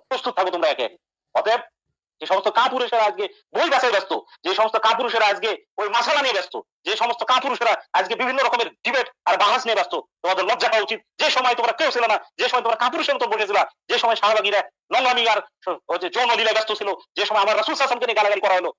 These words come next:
তোমাদের লজ্জা হওয়া উচিত। তোমরা জানতেই না কিভাবে ব্লগাররা গালাগালি করছিল। তোমরা তখন ঘুমাচ্ছিলে লেপের নিচে। অতএব সেই সময় আরবি ভাই যখন কথা বলেছে তখন কারো কোনোদিন এই সমস্ত নিয়ে কথাবার্তা হচ্ছে না। কেউ কোনো কথা বলতে চায় না। খাতেমে রাসূলের একটাই মাত্র হচ্ছে, আ, আপনার হচ্ছে ঘোষণা যে তার মাথা উড়িয়ে দিতে হবে।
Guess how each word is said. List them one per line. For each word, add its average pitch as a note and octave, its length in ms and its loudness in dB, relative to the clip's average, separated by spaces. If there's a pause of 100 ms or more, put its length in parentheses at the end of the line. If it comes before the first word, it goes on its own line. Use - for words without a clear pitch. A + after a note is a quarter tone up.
(120)
তোমাদের G#3 240 0
লজ্জা G3+ 220 0
হওয়া A3+ 140 2
উচিত। G#3 240 -4
তোমরা G3+ 200 2
জানতেই B3+ 300 0
না B3 80 2
কিভাবে G#3 260 0
ব্লগাররা F#3+ 320 0
গালাগালি F3 280 2
করছিল। F3 240 -4 (280)
তোমরা G#3 220 0
তখন G3+ 160 0
ঘুমাচ্ছিলে B3 420 0
লেপের G#3+ 220 -2
নিচে। - 180 -6 (300)
অতএব E3+ 180 -2
সেই D4 160 2
সময় C4+ 280 2
আরবি A3 260 2
ভাই G3 120 2
যখন F#3 180 -4 (160)
কথা F#3 180 0
বলেছে E3+ 220 -2 (140)
তখন E3+ 180 -2
কারো B3 260 2
কোনোদিন G#3 280 -2 (240)
এই E3+ 80 -2
সমস্ত F#3 240 -2
নিয়ে E3+ 140 -2
কথাবার্তা E3 260 0
হচ্ছে A3+ 180 0
না। G#3 80 2 (240)
কেউ E4 200 2
কোনো D#4 160 0
কথা B3 160 0
বলতে A3 160 -2
চায় G3 140 2
না। E3 60 2 (220)
খাতেমে D4 280 0
রাসূলের B3+ 280 0
একটাই A#3 280 0
মাত্র A3 180 0 (240)
হচ্ছে, F#3+ 260 0 (280)
আ, E3+ 120 2
আপনার E3 240 2
হচ্ছে F3 260 -4
ঘোষণা G3 320 -2 (160)
যে E3 100 -8
তার G#3+ 200 2
মাথা G#3 160 -2
উড়িয়ে C4+ 180 0
দিতে A#3 140 0
হবে। G3 140 2